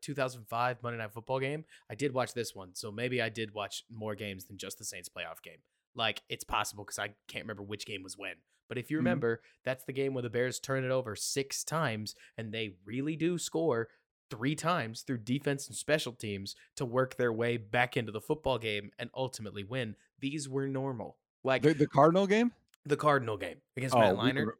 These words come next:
Speaker 2: we all remember that one.
Speaker 1: Legendary. It,
Speaker 2: Yeah.
Speaker 1: it's all to
Speaker 2: We are who
Speaker 1: say
Speaker 2: they thought they were, Denny
Speaker 1: Mm.
Speaker 2: Green.
Speaker 1: Oh, yeah. My favorite part about being a Bears fan is that the Bears are the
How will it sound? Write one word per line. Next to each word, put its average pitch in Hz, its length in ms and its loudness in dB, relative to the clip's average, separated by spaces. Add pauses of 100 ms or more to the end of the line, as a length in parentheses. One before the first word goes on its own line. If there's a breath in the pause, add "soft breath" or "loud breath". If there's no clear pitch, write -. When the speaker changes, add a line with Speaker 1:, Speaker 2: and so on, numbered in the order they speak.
(180)
Speaker 2:
we 160 140 6
all 127 180 10
remember 98 240 4
that 85 200 2
one. - 40 -4
Speaker 1:
Legendary. 104 580 -2 (360)
It, 151 220 -2
Speaker 2:
Yeah. - 100 0
Speaker 1:
it's 156 140 0
all 175 280 0
to 143 160 -4
Speaker 2:
We 123 100 6
are 127 120 8
who 123 100 4
Speaker 1:
say 135 60 2
Speaker 2:
they 123 240 2
thought 110 300 0
they 110 100 2
were, 117 400 2
Denny 120 240 0
Speaker 1:
Mm. 113 40 -2
Speaker 2:
Green. 127 280 -2 (280)
Speaker 1:
Oh, 131 140 -2
yeah. - 160 -10 (340)
My 151 300 0 (240)
favorite 151 500 2
part 143 280 2 (120)
about 110 600 2
being 113 240 -4
a 107 60 -4
Bears 104 340 -2
fan 85 240 -8 (260)
is 120 260 0
that - 280 -10
the 120 60 -6
Bears 123 580 2 (100)
are 117 240 2
the 110 460 -4